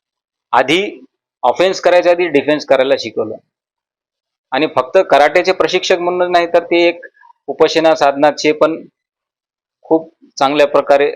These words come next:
साधक होते आणि त्यांच्याकडून आम्ही साधना करणे, मेडिटेशन करणे आणि स्वतःचं जे शरीर सौष्ठव कसं ठेवणं, अ, गुरुवर्यांची शिकवण होती की नेहमी आपल्या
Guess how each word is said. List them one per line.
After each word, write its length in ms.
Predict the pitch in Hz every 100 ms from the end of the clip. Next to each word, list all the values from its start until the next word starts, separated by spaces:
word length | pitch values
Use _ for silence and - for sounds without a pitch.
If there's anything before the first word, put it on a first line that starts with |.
| -
साधक 340 | - 123 139 139
होते 280 | 117 120 - _ _ _ _
आणि 140 | 127 139
त्यांच्याकडून 500 | 135 135 160 156 151
आम्ही 260 | 151 156 - _ _ _ _
साधना 400 | - 123 135 147
करणे, 360 | 135 127 131 127 123
मेडिटेशन 680 | - 127 143 135 139 131 135
करणे 380 | 131 123 120 117 113 - _ _ _ _ _ _ _ _ _ _
आणि 180 | 135 156 156 -
स्वतःचं 440 | - 139 160 160 165
जे 160 | 151
शरीर 300 | 156 147 156
सौष्ठव 340 | 139 147 - 143
कसं 240 | - 151
ठेवणं, 420 | 139 120 113 117 - _ 131
अ, 160 | 127
गुरुवर्यांची 640 | 117 131 147 147 147 147 143
शिकवण 380 | 135 - 147
होती 280 | 139 - 135 - _ _ _ _ _ _ _
की 100 | 143
नेहमी 280 | 135 143 156
आपल्या 340 | 147 147 143